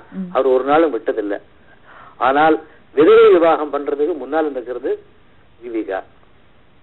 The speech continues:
Speaker 2: பெண்களுக்கு வந்து எப்பப்ப கஷ்டங்கள் ஏற்பட்டாலும் அதை சரிப்படுத்தணும்னு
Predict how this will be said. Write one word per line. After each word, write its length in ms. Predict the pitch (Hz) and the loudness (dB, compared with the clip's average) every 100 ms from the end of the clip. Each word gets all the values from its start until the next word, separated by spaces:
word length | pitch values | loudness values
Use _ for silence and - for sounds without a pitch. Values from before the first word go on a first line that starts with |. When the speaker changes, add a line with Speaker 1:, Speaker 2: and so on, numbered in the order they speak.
| _ _ - - - _ _ _ _ _ _ _ _ _ _ | _ _ -20 -20 -20 _ _ _ _ _ _ _ _ _ _
Speaker 2:
பெண்களுக்கு 540 | 170 226 262 262 226 185 | -4 -2 2 2 2 0
வந்து 440 | 185 190 214 208 | -4 0 2 4
எப்பப்ப 400 | - - 220 214 | 0 0 2 2
கஷ்டங்கள் 440 | - 135 208 190 160 | 0 -2 -2 0 2
ஏற்பட்டாலும் 600 | 143 131 113 120 127 127 - - _ - | 0 -2 -4 -4 -4 -8 -18 -20 _ -8
அதை 140 | 135 - | -4 0
சரிப்படுத்தணும்னு 640 | 180 214 196 160 165 165 | 0 0 -4 -4 -4 -4